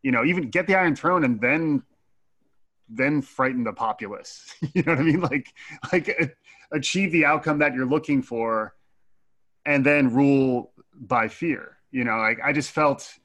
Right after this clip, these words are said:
there wasn't as much, uh, that's where, like, to me, the madness would have been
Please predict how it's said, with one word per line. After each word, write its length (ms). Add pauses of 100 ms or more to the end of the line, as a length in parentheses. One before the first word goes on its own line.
(340)
there 120
wasn't 340
as 260
much, 580 (960)
uh, 380 (1400)
that's 160
where, 100
like, 200
to 140
me, 120
the 140
madness 680
would 100
have 140
been 400